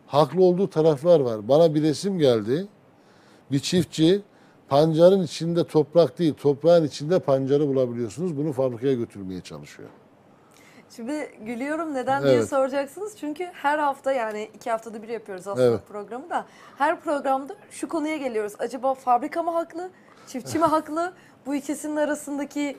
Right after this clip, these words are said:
Speaker 2: çatışmada kim haklı? Hep bunu konuşuyoruz.
Speaker 1: Evet.
Speaker 2: Bir türlü çözümlenemiyor.
Speaker 1: Çözemeyiz biz bunu. Çünkü, e,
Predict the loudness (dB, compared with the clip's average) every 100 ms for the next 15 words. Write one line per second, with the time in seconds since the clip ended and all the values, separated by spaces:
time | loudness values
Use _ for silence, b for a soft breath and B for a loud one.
0 | b b b -10 -4 -4 -4 -4 -4 -4
1 | -4 -2 -2 -2 -4 -4 -4 -6 -6 -6
2 | -4 -6 -6 0 0 0 -2 -8 -10 -8
3 | -8 -8 -8 -8 -10 -12 _ _ _ _
4 | B B -6 2 6 8 10 8 8 4
5 | 0 2 2 4 4 4 -2 -2 2 6
6 | 6 6 2 -4 -2